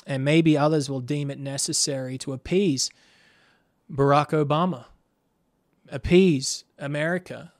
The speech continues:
and allowing just these few Arabs, "Okay, just, just let, just quiet down. You can stay there. You can stay there.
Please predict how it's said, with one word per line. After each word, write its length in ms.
and 180
allowing 760
just 300
these 460
few 240
Arabs, 440
"Okay, 360
just, 320
just 180
let, 160
just 140
quiet 260
down. 240
You 80
can 140
stay 260
there. 140
You 120
can 120
stay 300
there. 240